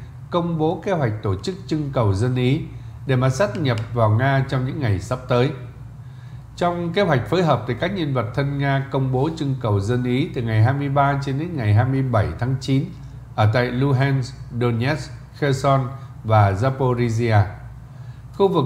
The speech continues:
chiếm tới mười lăm phần trăm diện tích của Ukraine. Trả lời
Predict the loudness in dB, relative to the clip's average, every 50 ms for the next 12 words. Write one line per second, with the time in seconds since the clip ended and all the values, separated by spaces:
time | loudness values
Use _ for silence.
0 | 0 -2 -2 -2 0 0 -2 -2 -2 0 0 0 0 0 0 0 0 0 -2 -2
1 | -4 -2 -2 0 0 0 0 -2 0 0 -2 -2 -2 -2 -4 -4 -6 -4 -6 -4
2 | -4 -2 0 0 0 2 2 4 4 2 0 -4 -10 -16 -18 -18 -18 -16 -16 -16
3 | -16 -18 -18 -18 -18 -18 -18 -18 -18 -18 -16 -4 0 2 4 4 4 4 4 2
4 | 2 2 0 0